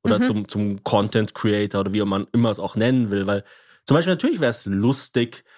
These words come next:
Speaker 1: irgendwie... Äh, sich einen Fake-Bauch anzuziehen und mit einer Flasche Schnaps in der Hand durch die Straße zu ziehen
Speaker 2: <laughs>
Speaker 1: und so zu tun, als wäre man schwanger und besoffen. Natürlich wäre es irgendwie lustig.
Speaker 2: Ja.
Speaker 1: Aber es wäre halt auch total daneben. Und du könntest es in deiner Rolle mit deiner Reichweite nicht mehr bringen.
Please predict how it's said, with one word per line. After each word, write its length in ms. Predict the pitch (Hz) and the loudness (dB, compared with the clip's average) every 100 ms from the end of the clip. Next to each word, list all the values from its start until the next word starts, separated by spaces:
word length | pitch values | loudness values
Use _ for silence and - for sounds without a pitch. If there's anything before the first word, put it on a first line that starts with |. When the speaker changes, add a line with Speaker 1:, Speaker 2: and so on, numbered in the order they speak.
| - - - | -20 -6 0
Speaker 1:
irgendwie... 680 | 117 117 113 110 110 107 - _ _ _ - | 2 2 0 0 0 -2 -8 _ _ _ 2
Äh, 520 | 107 104 104 104 101 - _ | 4 4 4 2 -2 -8 _
sich 160 | - 117 | -2 0
einen 100 | 117 | 0
Fake-Bauch 680 | - 120 117 - 101 117 - | 2 2 2 2 2 4 0
anzuziehen 760 | 117 107 113 - 117 113 110 110 | -4 -4 -4 -2 0 0 0 -2
und 400 | 104 107 - 120 | -2 -2 -4 -4
mit 180 | 107 - | -2 -2
einer 100 | 101 | -2
Flasche 260 | 110 107 | -2 -2
Schnaps 380 | 104 104 101 - | -2 -2 -2 -2
in 40 | 107 | -2
der 140 | 98 | 0
Hand 220 | 101 101 | 0 -2
durch 140 | 101 - | -6 -4
die 80 | 98 | -2
Straße 420 | - 110 117 - | 2 2 0 -2
zu 80 | 113 | -8
ziehen 460 | 92 - 95 98 107 | -6 -2 0 0 -2
Speaker 2:
<laughs> 180 | 233 - | -6 -4
Speaker 1:
und 140 | 110 | -2
so 80 | 110 | -2
zu 160 | 104 107 | -2 -4
tun, 240 | - 117 | 0 0
als 160 | 104 107 | 0 0
wäre 120 | 101 | 0
man 180 | 101 98 | 0 -4
schwanger 320 | - 98 101 | -2 0 0
und 160 | 90 87 | -2 -2
besoffen. 460 | 90 98 - 92 | -2 -2 -2 -4
Natürlich 280 | 87 - 226 | -4 -2 0
wäre 120 | 117 | 0
es 80 | 98 | 0
irgendwie 220 | 113 98 | -2 -2
lustig. 600 | 92 95 95 - 90 - - - | -2 -2 -2 -4 -4 -6 -10 -4
Speaker 2:
Ja. 420 | 107 98 196 170 - | -2 0 -2 -4 0
Speaker 1:
Aber 160 | 101 | 0
es 100 | 107 | 2
wäre 120 | 113 110 | 0 2
halt 100 | 113 | 0
auch 80 | |
total 300 | - 107 113 | -2 -2 2
daneben. 280 | 110 147 147 | 2 0 0
Und 140 | 98 117 | -2 -4
du 80 | |
könntest 340 | 107 120 120 123 | 0 0 0 -4
es 120 | 117 | -4
in 60 | 107 | 0
deiner 200 | 104 98 | 0 0
Rolle 300 | 95 107 120 | 0 0 0
mit 160 | 107 | -2
deiner 240 | 104 98 87 | -2 -2 -2
Reichweite 480 | 98 - 110 107 | -4 -2 -4 -2
nicht 160 | 104 - | -4 -4
mehr 120 | 110 | -4
bringen. 460 | 107 - 160 87 | -4 -4 -4 -4